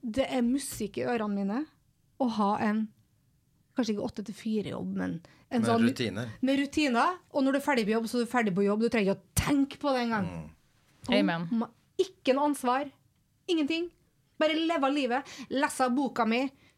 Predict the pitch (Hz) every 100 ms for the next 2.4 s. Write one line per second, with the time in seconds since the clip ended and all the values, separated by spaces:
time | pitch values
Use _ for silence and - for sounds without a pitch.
0 | _ - 339 269 269 285 240 220 220 233
1 | 269 262 262 240 247 277 277 _ _ _
2 | _ 247 277 262